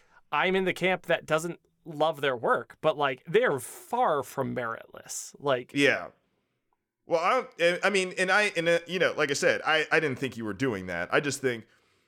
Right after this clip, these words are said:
Speaker 2: a lot of people might, you know, a lot of people expect that, like, "Oh, you know, you know, what a, those, those guys."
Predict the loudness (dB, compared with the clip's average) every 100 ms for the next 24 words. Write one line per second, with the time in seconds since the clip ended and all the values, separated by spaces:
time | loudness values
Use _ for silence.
0 | _ _ 2 4 4 2 -2 -2 -2 0
1 | 0 -2 _ _ _ _ _ _ -10 -4
2 | -2 2 4 4 0 -2 -2 -4 -4 -4
3 | -4 -2 0 0 -2 -6 -6 -4 -4 -4
4 | -6 -8 -10 -14 -20 _ -16 -12 -10 -10
5 | -6 -6 -6 -14 _ _ _ _ -8 -2
6 | -2 -4 -14 _ -4 -4 -4 -8 -12 -12
7 | -12 -14 -18